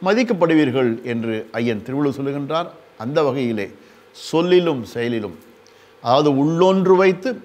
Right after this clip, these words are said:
புறம் ஒன்று பேசாமல் நாம் நேர்மையாக இருப்போம், சிறப்பாக வாழ்வோம்.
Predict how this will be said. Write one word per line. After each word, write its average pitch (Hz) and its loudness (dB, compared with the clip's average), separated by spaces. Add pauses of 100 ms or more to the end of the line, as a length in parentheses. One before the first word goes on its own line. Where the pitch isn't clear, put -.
(160)
புறம் 175 0
ஒன்று 156 0
பேசாமல் 113 -2 (400)
நாம் 107 -2
நேர்மையாக 151 -2
இருப்போம், 151 -4 (420)
சிறப்பாக 139 -2
வாழ்வோம். 110 -4